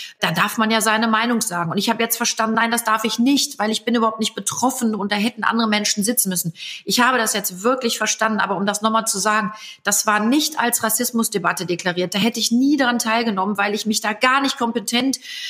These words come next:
und erfahren genug und belesen genug auch zu fühle, ja. Und es steht mir auch nicht zu,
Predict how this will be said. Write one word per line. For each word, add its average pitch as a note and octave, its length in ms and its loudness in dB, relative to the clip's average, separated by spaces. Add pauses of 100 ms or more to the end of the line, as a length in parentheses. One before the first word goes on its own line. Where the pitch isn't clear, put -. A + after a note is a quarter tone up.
(120)
und A3 180 0
erfahren A#3+ 560 2
genug G#3+ 380 0
und G#3 140 -2
belesen C4 440 2
genug F#3+ 300 0
auch - 140 -4
zu F3 160 -4
fühle, E3 320 0
ja. F3 180 2
Und G#3 160 0
es G3+ 80 2
steht C4 240 -2
mir A3+ 80 0
auch A3+ 140 -4
nicht - 200 -2
zu, C#4 440 2